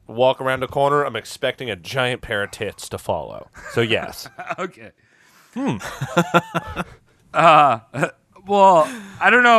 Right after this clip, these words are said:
Speaker 2: if, if part of that whole theory that you have is that, like, they didn't have any children together, and Fugger only had one legitimate offspring, a daughter named, uh, Michelid Binns,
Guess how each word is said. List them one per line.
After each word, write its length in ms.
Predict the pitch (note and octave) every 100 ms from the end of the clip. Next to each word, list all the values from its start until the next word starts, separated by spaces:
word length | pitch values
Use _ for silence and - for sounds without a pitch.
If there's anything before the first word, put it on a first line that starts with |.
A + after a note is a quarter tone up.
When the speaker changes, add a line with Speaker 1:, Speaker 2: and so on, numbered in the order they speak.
| G3
Speaker 2:
if, 280 | G#3 E3+ C#3+
if 80 | D#3+
part 220 | F3+ F#3
of 200 | E3+ D3+
that 340 | D#3+ D#3+ E3
whole 420 | B2+ C#3+ D3+ D3+
theory 400 | D3 D3+ D3+ D#3
that 120 | E3 E3+
you 100 | E3
have 340 | F3 F3+ E3
is 200 | D3 C3+
that, 280 | C#3+ C#3 C3
like, 220 | B2+ A2+
they 120 | B2+
didn't 200 | C3 C3+
have 200 | C3+ C#3
any 140 | C3+ A#2
children 400 | - B2+ B2+ C3
together, 680 | B2+ C3+ C3+ C#3 C#3 C3+ _ - _ _ - C3+
and 280 | C#3 B2+ A#2+
Fugger 480 | D3 D3 C#3+ C#3+ C3+
only 240 | A#2+ C3
had 300 | B2+ C3+ G#2
one 420 | G#2+ A#2+ B2+ B2+
legitimate 460 | B2 A#2 B2+ C3 B2
offspring, 840 | A2+ A#2+ A#2+ C3 C3+ C3 C3 B2+ -
a 80 | G#2+
daughter 400 | A#2+ A#2+ B2 A#2+
named, 520 | A#2+ A2+ G#2+ F#2+ F2+ _ _ _ _ -
uh, 340 | G#2+ G2+ F2+
Michelid 960 | E2 F#2+ C#3+ D#3 - D#3 C#3+ D3 D3+ D#3 _ _ -
Binns, 720 | G#2+ C3+ D3 D3+ F3 E3+ -